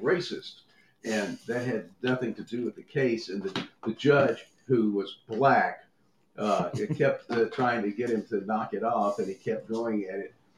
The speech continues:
Speaker 1: Uh, and to the point that, you know, one of the things you're doing when you're, uh, uh, putting on a case like that is you watch the jury to see how they're reacting. And the,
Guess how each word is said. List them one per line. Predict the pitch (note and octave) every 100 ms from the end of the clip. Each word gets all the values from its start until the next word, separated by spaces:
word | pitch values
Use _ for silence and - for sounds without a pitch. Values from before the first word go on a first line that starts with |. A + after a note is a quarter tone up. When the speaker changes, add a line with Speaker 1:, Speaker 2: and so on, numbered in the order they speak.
| _ - _ _ A3+
Speaker 1:
Uh, | A2+ -
and | -
to | C#3+
the | C3+
point | D3+ C#3+ A#2
that, | A2 -
you | D3
know, | C#3 - -
one | C#3 A#3+
of | C#4
the | A3
things | - F3+ E3+ D3
you're | B2+
doing | C3+ D3+ D3
when | B2+ A2
you're, | G#2 - E2+
uh, | F2+ - A2+
uh, | - _
putting | C#3+ C3+ A#2+
on | G2
a |
case | - D3 - -
like | A2+ -
that | G2+ G2+
is | G2
you | G2+
watch | A2 C#3+ - -
the | A#2
jury | A2 G#2+ E3 C#3+
to | G#2
see | - A2+
how | G#2+ G2+
they're | F#2
reacting. | F#2+ G2+ B2 C#3 - - -
And |
the, | -